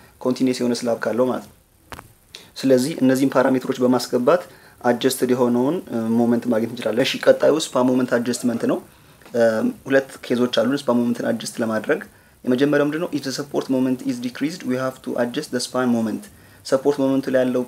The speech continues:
ከቀነሰ ስፓን ሞመንቱን አጀስት ማድረግ አለብን። ሁለተኛው ደግሞ if the support moment is increased, we don't have to adjust the span moment.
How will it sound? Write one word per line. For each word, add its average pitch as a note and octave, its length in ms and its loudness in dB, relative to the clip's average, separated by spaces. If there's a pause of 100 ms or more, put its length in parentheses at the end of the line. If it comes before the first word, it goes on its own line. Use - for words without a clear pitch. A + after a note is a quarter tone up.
ከቀነሰ C3 500 0 (120)
ስፓን A#2+ 260 -2
ሞመንቱን A#2+ 420 0
አጀስት A#2 280 -4
ማድረግ A#2+ 220 2
አለብን። B2 400 -2
ሁለተኛው B2 340 -6
ደግሞ D3+ 160 -6
if B2+ 120 -12
the A#2+ 100 -12
support C#3 340 -6
moment A#2 300 -4
is C3 200 -6
increased, D3 480 -2
we A#2 160 -4
don't A#2 240 -2
have A2+ 180 -6
to - 100 -12
adjust A#2 400 -6
the A#2 140 -6
span A2 260 -4
moment. G#2+ 260 -6